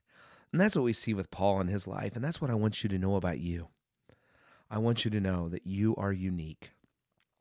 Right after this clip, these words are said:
I want you to know that you are truly extraordinary and that God has something awesome for you.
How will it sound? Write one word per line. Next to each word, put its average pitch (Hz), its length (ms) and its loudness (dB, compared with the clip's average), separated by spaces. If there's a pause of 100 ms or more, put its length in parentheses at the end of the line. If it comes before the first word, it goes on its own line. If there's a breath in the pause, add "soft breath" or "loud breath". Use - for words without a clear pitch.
(320)
I 113 120 6
want 107 340 2
you 113 60 4
to 110 100 2
know 110 300 2 (280 loud breath)
that - 160 -6
you 101 160 4
are 90 180 0 (220 soft breath)
truly 107 720 4 (440)
extraordinary 80 920 -4 (960 soft breath)
and 107 120 0
that 98 120 -4
God 107 300 2
has 101 160 -2
something 98 340 -2
awesome 95 640 0
for - 160 -4
you. 78 440 -4